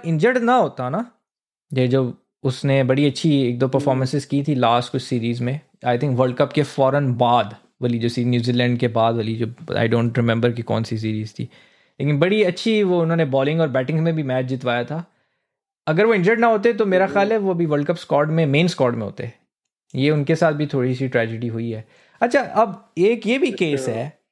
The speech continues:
Speaker 1: कि बुमराह अब injured हुए हैं। एसएस नाइंटी एट साहब, आपके लिए सवाल फेंक रहा हूँ मैं दोबारा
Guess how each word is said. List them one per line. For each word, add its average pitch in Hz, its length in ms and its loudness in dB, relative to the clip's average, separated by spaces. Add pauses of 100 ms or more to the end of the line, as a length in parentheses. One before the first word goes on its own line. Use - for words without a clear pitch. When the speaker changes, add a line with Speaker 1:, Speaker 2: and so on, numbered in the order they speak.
(1000)
Speaker 1:
कि 202 840 0 (500)
बुमराह 165 640 2
अब 208 100 -2
injured 180 360 0
हुए 160 180 0
हैं। 135 320 -6 (720)
एसएस 170 280 0
नाइंटी 175 280 2
एट 175 100 0
साहब, 180 220 2
आपके 151 480 0
लिए 135 260 -4
सवाल 123 320 -2
फेंक 120 300 -8
रहा 135 80 0
हूँ 123 80 -4
मैं 120 80 -4
दोबारा 113 400 -6